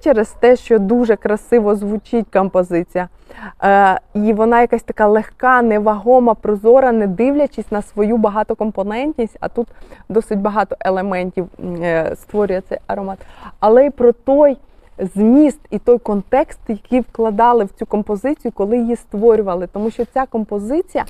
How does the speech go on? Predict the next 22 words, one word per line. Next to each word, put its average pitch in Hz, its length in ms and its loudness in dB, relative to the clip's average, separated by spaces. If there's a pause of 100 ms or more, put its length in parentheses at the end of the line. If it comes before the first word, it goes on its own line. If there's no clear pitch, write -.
(440)
е, 202 220 2 (720)
була 240 360 4
створена 240 760 0
для 202 200 -2
того, 277 580 -2
аби 226 380 0
жінки 220 720 -2 (640)
після 233 320 0
Другої 226 300 0
світової 220 500 -4
війни 208 480 -4 (360)
знову 214 420 0
повернулись 202 680 -4
до 202 160 -6
своєї 226 520 -2
жіночності, 233 840 -2
до 208 160 -2
своєї 220 460 -2
краси, 208 500 -4
до 202 160 -2
своєї 220 580 -4
елегантності 220 800 -4